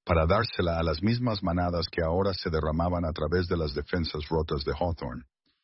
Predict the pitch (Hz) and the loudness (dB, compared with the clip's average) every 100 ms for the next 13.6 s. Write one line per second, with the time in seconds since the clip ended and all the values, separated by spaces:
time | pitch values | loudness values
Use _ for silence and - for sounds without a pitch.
0 | _ 101 92 107 117 139 131 101 - 95 | _ 0 4 4 6 4 2 -2 0 2
1 | 90 - 92 90 82 107 104 101 87 82 | 2 0 0 2 2 2 2 2 2 2
2 | 80 92 87 82 76 73 80 76 - 95 | 2 2 2 0 0 -2 -2 -2 0 2
3 | 92 78 82 87 80 76 _ - 85 87 | 4 2 2 2 0 -4 _ -2 0 2
4 | 82 92 113 98 85 92 90 80 76 - | 2 4 4 2 2 2 2 0 -4 -4
5 | - 87 73 71 _ - 104 98 110 104 | 0 2 2 -2 _ 0 2 4 2 2
6 | 110 98 - 87 80 92 90 82 82 85 | 0 -2 -2 -2 0 2 2 2 2 0
7 | 82 71 71 80 80 69 67 69 67 67 | -2 -4 -2 -2 0 0 0 -2 -4 -10
8 | _ _ _ _ - - 117 107 90 82 | _ _ _ _ -18 2 4 6 4 4
9 | 117 98 82 - 90 92 92 85 90 78 | 2 2 0 0 0 2 2 2 0 2
10 | 92 90 85 82 78 80 76 98 82 76 | 2 4 2 2 0 -2 -2 0 0 0
11 | 73 69 - 82 67 60 - - _ _ | 0 -2 0 0 -2 -4 -10 -14 _ _
12 | _ _ _ _ - 85 92 120 107 95 | _ _ _ _ 4 6 6 4 0 2
13 | 87 - 120 151 165 | 2 4 2 2 -2